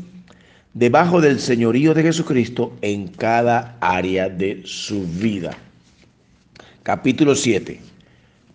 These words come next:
El rugido del dominio. <clears throat> El león, rey de la selva, tiene un rugido que se puede escuchar a ocho kilómetros de distancia.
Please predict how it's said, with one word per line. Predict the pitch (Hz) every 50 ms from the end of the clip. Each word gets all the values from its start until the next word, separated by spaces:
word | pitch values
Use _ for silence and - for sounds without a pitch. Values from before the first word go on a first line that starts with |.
| -
El | - 147 143 143 131
rugido | 123 127 135 127 117 160 202 202 190 190 190 190 - 190 - - -
del | 131 135 127 120 117 117 113 107
dominio. | 104 113 104 101 110 117 113 101 92 87 82 78 78 76 - - - - - - _ _ _ _ _ _ _ - - _ _ _ _ -
<clears throat> | - 277 302 254 220 170 131 117 87 - - - - - - - -
El | - 214 226 214
león, | 196 185 180 170 160 143 117 104
rey | - 151 156
de | 147 151
la | 160 156 -
selva, | - 127 110 107 101 104 107 117 - - - - _ _ _ _ _ _
tiene | - 143 165 170 180
un | 185 175
rugido | 156 160 156 147 170 170 170 165
que | 131 139
se | 123 120 117
puede | 117 139 139 147 143
escuchar | 127 - 127 117 - 135 135 131 - - - -
a | 123 120
ocho | 127 147 160 160 160 - 180 165
kilómetros | 170 - 120 113 113 123 123 131 127 123 156 135 127
de | 127 131
distancia. | 127 120 123 - 156 147 131 120 - - 80